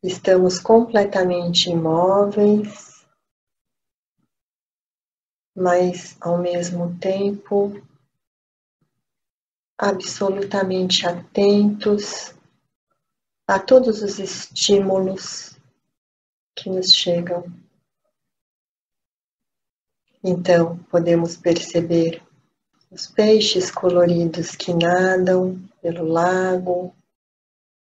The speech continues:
as águas balançando pelas correntes do, do lago.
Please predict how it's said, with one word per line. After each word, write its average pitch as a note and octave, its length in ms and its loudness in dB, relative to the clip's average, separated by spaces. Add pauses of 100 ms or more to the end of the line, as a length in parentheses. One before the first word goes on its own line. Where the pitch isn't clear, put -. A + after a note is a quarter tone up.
(1040)
as F#3+ 320 -2
águas F#3 540 2
balançando F3+ 1200 0
pelas E3 420 -4
correntes E3 680 -6
do, E3 420 -4
do F3+ 180 -10
lago. F3 880 -4